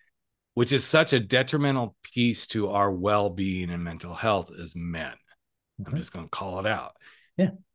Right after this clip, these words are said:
Speaker 1: If we don't start allowing men to have the feels, we're gonna continue to struggle on so many fronts.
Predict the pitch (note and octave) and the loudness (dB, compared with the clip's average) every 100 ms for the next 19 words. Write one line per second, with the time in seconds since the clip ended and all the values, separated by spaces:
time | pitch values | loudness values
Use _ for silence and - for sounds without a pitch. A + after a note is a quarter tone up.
0 | _ _ - F#2+ A#2 G#2+ F#2 B2+ E3 - | _ _ -4 0 0 2 6 8 6 4
1 | - D3 C3 A2 A#2 A2+ A2+ G#2+ G2+ G2+ | 0 4 4 4 2 4 4 2 0 -2
2 | A2 G2 F2+ - - - A#2 A2 F#2+ F#2 | -2 -2 -4 -6 -4 4 4 4 0 -4
3 | G#2+ G#2+ C#3+ E3+ D3+ - _ _ G#2 G2+ | 0 2 4 2 0 -10 _ _ -6 -2
4 | G2+ F#2 G#2 - A#2+ G#2 F#2+ - A2 G#2 | -4 -2 -4 -2 -2 0 -2 -2 0 2
5 | F#2+ F2+ E2+ - - F2+ F2+ E2+ E2 - | 2 -2 -4 -6 -6 -4 -4 -6 -8 0
6 | D#3 D#2+ - - | 0 0 -6 -20